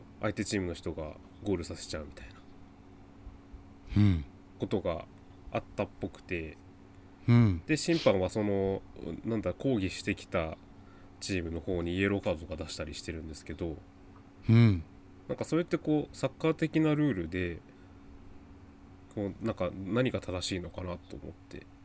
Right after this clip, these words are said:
Speaker 1: すごいよくわかんなくて。キーパーがボールを持ってる間って、基本なんか、
Speaker 2: うん。
Speaker 1: 他の人は触れないもんなのかなって思ってたんですけど、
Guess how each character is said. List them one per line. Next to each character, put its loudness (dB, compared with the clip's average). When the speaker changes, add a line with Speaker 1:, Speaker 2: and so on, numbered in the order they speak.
Speaker 1:
す -8
ご -2
い 0
よ -2
く -8
わ -8
か -6
ん -6
な -8
く -16
て。 -12
キ -6
ー -4
パ 2
ー 2
が -2
ボ 4
ー 6
ル 6
を 6
持 2
っ -2
て -2
る 0
間 -4
っ -6
て、 -6
基 -14
本 0
な 2
ん -2
か、 -4
Speaker 2:
う 6
ん。 6
Speaker 1:
他 2
の 2
人 -4
は 0
触 2
れ 4
な 4
い 2
も 2
ん -2
な -6
の -10
か -6
な -4
っ -8
て -10
思 -6
っ -8
て -6
た -8
ん -12
で -12
す -12
け -14
ど、 -8